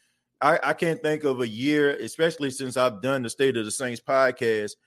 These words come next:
where we weren't concerned about the secondary. This year, we're not so much concerned about the secondary. Uh, we seen what Paulson Adebo did in the game. We're hearing all these great reports about Ken Crawley. Uh, you know, we're hearing about,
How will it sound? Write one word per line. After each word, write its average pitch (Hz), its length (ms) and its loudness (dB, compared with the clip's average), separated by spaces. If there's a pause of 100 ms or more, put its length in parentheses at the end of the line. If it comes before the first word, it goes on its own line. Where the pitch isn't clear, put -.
(200)
where 123 240 0
we 143 200 -4
weren't 135 360 -4
concerned 131 560 -4
about 123 340 0
the 107 80 -12
secondary. 101 640 -4 (200)
This 160 220 0
year, 139 220 0 (140)
we're 123 160 -4
not 147 240 0
so 160 240 -2
much 165 260 2
concerned 120 380 -6
about 113 240 -4
the 107 60 -14
secondary. 110 680 -4 (380)
Uh, 123 240 4
we 123 80 -4
seen 143 300 -2
what 127 120 -2
Paulson 139 380 0
Adebo 123 500 -2
did 123 260 0
in 117 80 -6
the 113 60 -6
game. 117 380 -4 (240)
We're 101 140 -6
hearing 139 320 0
all 131 120 4
these 131 200 -2
great 131 240 0
reports 120 360 -4
about 120 320 -2
Ken 127 220 -6
Crawley. 123 520 0 (260)
Uh, 113 380 2
you 123 140 -6
know, 117 160 -4
we're 113 220 -6
hearing 135 260 -2
about, 127 380 2